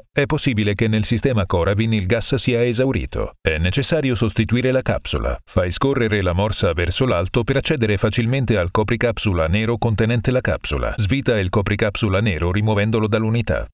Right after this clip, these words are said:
Se senti fuoriuscire l'argon mentre sviti il copricapsula, è possibile che il lago sia ostruito. Per ulteriore assistenza, fai riferimento alla sezione rimozione di residui dal lago.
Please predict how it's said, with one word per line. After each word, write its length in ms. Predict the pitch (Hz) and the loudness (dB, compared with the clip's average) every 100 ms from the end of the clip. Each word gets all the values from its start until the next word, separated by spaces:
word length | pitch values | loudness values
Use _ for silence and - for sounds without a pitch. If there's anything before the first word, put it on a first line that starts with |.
| - | -6
Se 200 | - 73 | -2 0
senti 320 | - 147 147 | 0 0 0
fuoriuscire 580 | 123 117 113 104 143 131 | 2 2 2 0 0 2
l'argon 500 | 113 127 90 78 73 71 | 2 0 0 0 0 -2
mentre 280 | 76 87 85 | 0 0 0
sviti 340 | 90 113 98 | 0 0 -2
il 100 | 78 | 0
copricapsula, 800 | 104 98 135 92 69 - 120 120 | 0 0 0 0 -2 0 2 2
è 80 | 120 | 0
possibile 460 | 135 - 151 131 | 0 0 0 0
che 100 | 110 | 0
il 60 | 107 | 0
lago 220 | 104 117 | 2 0
sia 260 | 107 123 113 | 0 2 2
ostruito. 640 | 113 127 127 120 107 92 | 0 0 0 -2 -4 -4
Per 140 | 107 92 | 0 0
ulteriore 500 | 90 98 110 107 80 | 0 0 0 0 0
assistenza, 760 | 71 120 117 90 65 64 113 - | 0 -2 0 -2 -2 -2 -2 0
fai 220 | - 127 | 0 0
riferimento 600 | 120 131 123 135 110 92 | 0 0 0 0 0 2
alla 160 | 78 | 0
sezione 360 | 85 107 - 120 | 0 0 0 0
rimozione 720 | 110 107 123 120 - 131 127 | 0 0 0 0 0 0 0
di 120 | 113 104 | 0 0
residui 380 | 95 113 104 | 2 0 0
dal 180 | 113 120 | 0 0
lago. 420 | 120 - 58 50 | 0 -2 -4 -8